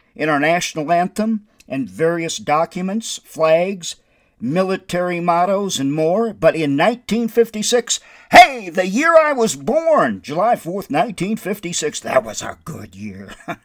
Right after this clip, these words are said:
But in nineteen fifty-six, we honored God by establishing our trust in Him as our national belief guiding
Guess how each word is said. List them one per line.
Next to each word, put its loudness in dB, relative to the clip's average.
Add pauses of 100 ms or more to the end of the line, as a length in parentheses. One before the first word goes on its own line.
(680)
But 4
in 2
nineteen 4
fifty-six, -6
we -4
honored -2
God 4
by 2
establishing -2
our 0
trust -6
in -2
Him -4 (340)
as 0
our 0
national -2 (280)
belief -2 (340)
guiding 2